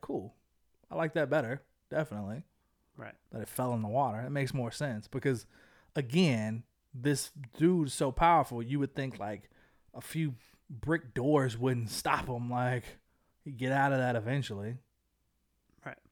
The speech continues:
Speaker 1: So, yeah. Anyway.
Speaker 2: All right, back to the, what you were saying.
Speaker 1: What
Speaker 2: So,
Speaker 1: was I saying?
Speaker 2: we were talking about Martian Manhunter.
Speaker 1: Yeah, Martian Manhunter. So, yeah, I was excited for that.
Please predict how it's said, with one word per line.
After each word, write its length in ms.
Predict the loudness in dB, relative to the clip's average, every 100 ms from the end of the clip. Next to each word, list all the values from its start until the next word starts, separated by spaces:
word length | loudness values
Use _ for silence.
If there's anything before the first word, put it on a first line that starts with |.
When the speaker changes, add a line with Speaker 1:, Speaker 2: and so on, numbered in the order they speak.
| -14
Speaker 1:
So, 260 | -8 -8 -10 -12
yeah. 140 | -12 -12 _ -20 -10
Anyway. 300 | -8 -6 -8 -12 _ 0
Speaker 2:
All 80 |
right, 220 | 0 0 -2
back 160 | -2 -2
to 40 |
the, 240 | -6 -6 -8 -14 _ _ _ _ _ _ _ _ _ _ _
what 100 | -10
you 60 | -8
were 80 | -10
saying. 280 | -12 -14 -16 -20 -20 _
Speaker 1:
What 100 | -8
Speaker 2:
So, 40 |
Speaker 1:
was 100 | -6
I 40 | -8
saying? 260 | -12 -16 -18 _ _ _ -4
Speaker 2:
we 80 |
were 80 | -2
talking 220 | 2 0 0
about 140 | -2
Martian 260 | -4 -4 -10
Manhunter. 400 | -12 -14 -20 -20 -20 _ _ -4
Speaker 1:
Yeah, 200 | -2 2
Martian 320 | 4 4 2
Manhunter. 400 | 0 -2 -4 -8
So, 140 | 4 8
yeah, 240 | 8 6
I 120 | 4 4
was 100 | 4
excited 400 | 0 -4 -6 -10
for 120 | -14
that. 200 | -14